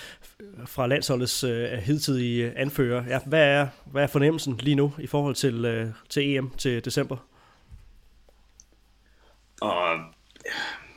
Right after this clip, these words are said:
Speaker 2: jeg, jeg tænker vel lidt det, det samme. Øh, de har jo et, et ønske måske også. Jeg tror ikke,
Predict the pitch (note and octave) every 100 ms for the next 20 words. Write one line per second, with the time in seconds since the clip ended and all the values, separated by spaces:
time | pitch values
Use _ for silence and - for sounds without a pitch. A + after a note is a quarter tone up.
0 | - - - F#2 - - G#2+ A2+ A2 G2+
1 | A2 A2+ A2 F#2 F2+ F#2 G#2 A#2+ A#2+ -
2 | F2+ F#2 F2+ F2 G#2+ G#2 A2+ A2 F#2+ F#2
3 | - E2+ - - F#2+ G#2+ A2 G#2+ F#2 F2+
4 | F#2 G2 G2 - F2 - D#2 G2+ F#2+